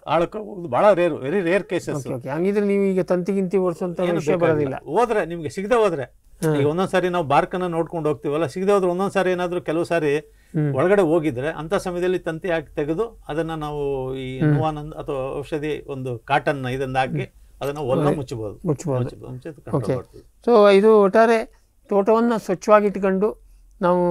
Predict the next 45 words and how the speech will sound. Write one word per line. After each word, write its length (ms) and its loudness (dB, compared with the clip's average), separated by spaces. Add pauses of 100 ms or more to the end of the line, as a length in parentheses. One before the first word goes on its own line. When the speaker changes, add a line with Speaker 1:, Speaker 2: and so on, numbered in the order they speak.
(320)
Speaker 2:
ಗ-, 220 2
ಸ್ವಲ್ಪ 280 0
ಕಾಳಜಿ 360 6
ಕೊಟ್ಟು 260 0
ನೋಡ್ತಾ 380 2
ಇದ್ದು 260 2
ಪ್ರಾರಂಭ 440 6
ಹಂತದಲ್ಲೇ 440 -2
ಕೈ 140 -2
ಹಾಕಿದ್ರೆ 420 -4
ಇದ್ರ 140 -6
ನಿರ್ವಹಣೆ 440 0
ಏನು 120 -4
ಕಷ್ಟ 180 -8
ಅಲ್ಲ. 120 0
Speaker 1:
ನಿರ್ವಹಣೆ 280 0
ಕಷ್ಟ 260 -2
ಏನಿಲ್ಲ. 180 0
ಇದಕ್ಕೆ 260 0
ಒಂಥರ 220 0
ಕ್ಲೀನ್ 300 2
ಕಲ್ಟಿವೇಶನ್ 500 2
ಇದ್ದ, 140 0
ಇದ್ದಂಗೆ 600 0
ಬುಡ 100 2
ಎಲ್ಲ 180 6
Speaker 2:
ಹ್ಮ್. 100 4
Speaker 1:
ನೋಡ್ಕೊಂಡು 720 -2
ರೆಗ್ಯುಲರ್ 360 2
ಆಗಿ 100 -4
Speaker 2:
ಹ್ಮ್. 80 -6
Speaker 1:
ನೋಡ್ಕೊಂಡು 240 -2
Speaker 2:
ಹ್ಮ್. 100 -2
Speaker 1:
ಇದ್ 140 -4
ಮಾಡಿದ್ರೆ 500 -4 (340)
ಇದು 120 -2
Speaker 2:
ಆ, 360 4
ಕಾ-, 560 4
ಇದ್ರಲ್ಲಿ 260 0
ಸಮಸ್ಯೆ 400 -2
ಇಲ್ಲ. 160 -2
Speaker 1:
ಸಮಸ್ಯೆನೇ 360 -4
Speaker 2:
ಅದು 100 4
Speaker 1:
ಇಲ್ಲ. 80 2
Speaker 2:
ಹೊಸ 160 2